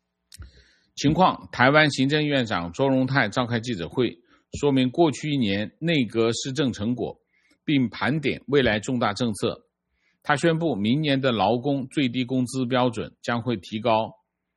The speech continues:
突破三万，三万新台币没问题。另外，正在研拟军公教调薪方案。周荣泰表示，他刚上任时提出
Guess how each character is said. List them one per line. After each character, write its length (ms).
突 140
破 220
三 220
万， 300
三 240
万 180
新 160
台 140
币 160
没 160
问 220
题。 80
另 260
外， 160
正 220
在 160
研 400
拟 240
军 240
公 240
教 400
调 220
薪 220
方 160
案。 280
周 100
荣 160
泰 140
表 180
示， 240
他 180
刚 220
上 220
任 240
时 400
提 200
出 380